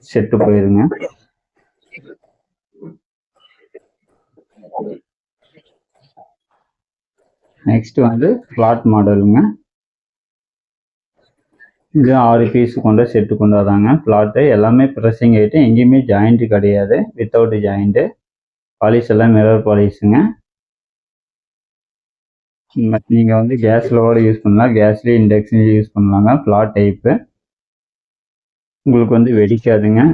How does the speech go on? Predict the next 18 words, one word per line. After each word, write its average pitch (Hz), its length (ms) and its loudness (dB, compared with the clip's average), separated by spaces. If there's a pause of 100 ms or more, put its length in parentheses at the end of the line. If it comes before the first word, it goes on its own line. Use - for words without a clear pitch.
(140)
நம்ம 107 160 2 (2000)
சூப்பரான 117 580 0
குவாலிட்டியில 110 560 0
வந்து 107 240 2
நம்ம 104 300 2
கு-, 104 360 -2 (200)
கொடுத்துருக்குறோம். 104 600 -2 (1160)
நியூ 113 100 0
இயர் 113 160 2
ஆஃபர் 107 320 -2
வந்து 113 220 2
மிஸ் 104 200 -2
பண்ணிடாதீங்க. 104 600 2 (140)
இந்த 120 200 2
ரெண்டு 104 260 2 (120)
ப்ராடக்ட்டும் 120 600 0 (120)
சேர்ந்து 113 400 0 (1600)
ரெண்டாயிரத்தி 117 500 0